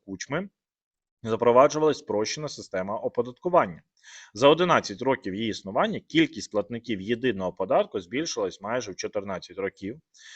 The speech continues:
разів, а надходження до бюджету від сплати єдиного податку зросли в тридцять два рази. Позитивні зрушення створили привабливі умови для іноземних інвестицій в різні, е, галузі економіки. Україна отримала високі рейтингові оцінки.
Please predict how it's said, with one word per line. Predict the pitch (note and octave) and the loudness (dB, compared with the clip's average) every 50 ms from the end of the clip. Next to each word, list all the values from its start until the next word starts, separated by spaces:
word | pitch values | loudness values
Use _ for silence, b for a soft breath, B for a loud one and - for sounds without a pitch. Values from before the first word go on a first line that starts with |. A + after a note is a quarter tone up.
| B B B B B | B B B B B
разів, | A2 C3+ C#3+ G#2 G#2 G#2 B2+ D3+ F#3 - | 4 4 6 4 2 -4 -4 -4 -6 -4
а | D3 B2+ A2+ | -2 0 0
надходження | A2+ A#2 A2+ - - D3 B2+ A2 G#2 G#2 G2+ G2 | 2 0 -2 -2 0 2 2 2 0 -2 -6 -4
до | F2+ G2 F#2 | -4 -4 -4
бюджету | F2+ G2+ G2 A#2+ F3 A3 - - B2 | -4 -4 -2 -2 -2 -2 -2 -2 -4
від | G#2+ F#2+ | -4 -4
сплати | - - A#2+ A2+ G#2 - G2 G2 | -4 0 2 2 2 2 0 -6
єдиного | G2 A2 F#2+ G2+ F#2+ F2+ F2+ E2 | -6 -6 -4 -4 -4 -4 -6 -8
податку | - - G2 C#3 F#3 - - - | -6 -4 -2 0 0 0 -2 -6
зросли | G2 F2+ F#2 F2+ - - D#3 E3+ | -8 -6 -6 -8 -4 -2 -2 -2
в | |
тридцять | - - A2 B2+ C3+ - B2+ F2+ | -2 -2 -2 -2 -2 -4 -6 -8
два | D2+ D#2+ E2 | -6 -6 -4
рази. | F2 G2 G2 - - _ _ _ _ _ _ _ _ _ b b b b b b | -4 -4 -4 -6 -10 _ _ _ _ _ _ _ _ _ b b b b b b
Позитивні | B2 B2 C3+ F#3+ F#3 B3 C4+ B3+ A#3+ | 2 4 4 4 4 4 4 4 4
зрушення | F3+ E3 F#3+ G#3+ G3+ - G3 F3+ E3 | 4 4 4 4 4 2 2 0 0
створили | - - C#3+ C#3+ C#3 D#3 E3 D#3 C#3+ | 0 2 4 4 6 6 6 6 4
привабливі | - - - C3+ A#2+ A#2 B2+ C#3+ E3 F3 E3 D3 B2 A#2 | 4 4 4 4 6 8 8 8 8 8 6 4 6 4
умови | A2 G#2+ A2 B2 C#3 C#3+ C3+ A2+ | 4 4 4 4 4 4 4 4
для | G#2 A2+ A#2+ A#2 | 4 6 6 6
іноземних | A2+ A2+ A2+ A2 G#2+ G#2+ G2 F#2+ F#2 F2+ - - | 6 4 2 -2 -2 -2 -4 -4 -6 -10 -12 -12
інвестицій | G2+ G2 G2+ - - - G3+ F#3+ - - B2 A2+ G#2+ | -10 -8 -8 -8 -6 -6 -6 -6 -6 -4 -4 -2 -2
в | F#2+ F#2 G2+ | -2 -4 -4
різні, | A2 A#2+ B2+ A#2 G2 F2 G2 F#2 | -2 -2 -2 -2 -4 -6 -10 -12
е, | E2+ D#2+ _ _ _ _ B B B B B B B B - F#2+ F#2+ F#2 F#2+ | -12 -14 _ _ _ _ B B B B B B B B -4 0 0 2 2
галузі | F#2+ G#2 A#2 A#2 G2+ G2 G2 F#2 F2 G2+ G#2 | 4 6 6 8 8 6 2 0 -4 -4 -6
економіки. | F#2+ - D3 E3+ G#3 B3 B3 G3 - - | -6 -6 -6 -6 -4 -4 -4 -4 -6 -6
Україна | - - D#3+ C3 - D3+ D#3+ F3 G3 G3 D#3+ A#2+ | -8 -6 -8 -4 0 2 2 2 2 0 0 0
отримала | G#2+ A2 - - D#3 C#3+ C3+ B2 A2+ G#2+ | 0 0 -2 -2 -4 0 0 2 2 2
високі | G#2 A2+ G#2+ - - D#3 - - G2+ | 2 0 -2 -2 -2 -4 -4 -4 -2
рейтингові | F#2+ G2+ G#2 G2 _ - F#2+ F2 E2+ F2+ | -2 -2 -2 -4 _ -14 -16 -10 -8 -6
оцінки. | F2+ E2 - - - _ _ | -6 -6 -8 -12 -18 _ _